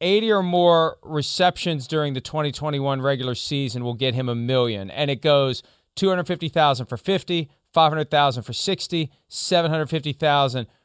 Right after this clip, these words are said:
for seventy, a million for eighty, and then receiving yards up to a million. If he gets nine hundred or more, he gets another million and another graduating scale, six hundred, seven hundred, eight hundred, nine hundred, quarter million each step.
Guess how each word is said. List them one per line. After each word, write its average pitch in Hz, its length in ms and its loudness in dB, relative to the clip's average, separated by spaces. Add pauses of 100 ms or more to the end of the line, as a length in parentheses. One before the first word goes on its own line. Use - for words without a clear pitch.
(140)
for 135 100 -4
seventy, 151 580 2 (140)
a 131 120 -2
million 143 420 0
for 127 220 -8
eighty, 135 480 0 (160)
and 139 140 -2
then 151 120 0
receiving 143 480 -2
yards 117 360 2 (200)
up 156 240 2
to 156 260 -4
a 139 40 0
million. 135 500 0 (320)
If 123 100 -4
he 139 80 0
gets 135 200 -4
nine 147 320 0
hundred 139 320 -2
or 131 60 -2
more, 131 240 0
he 127 60 -4
gets 123 200 -6
another 123 320 -4
million 123 480 -4
and 120 180 -10
another 123 300 -6
graduating 117 560 -4
scale, 120 380 -2
six - 280 -6
hundred, 123 220 -4
seven 123 240 -4
hundred, 120 240 -6
eight 120 120 -4
hundred, 110 240 -10
nine 135 220 -2
hundred, 123 380 -4 (280)
quarter 151 260 0
million 135 360 -2
each 127 300 -6
step. - 560 0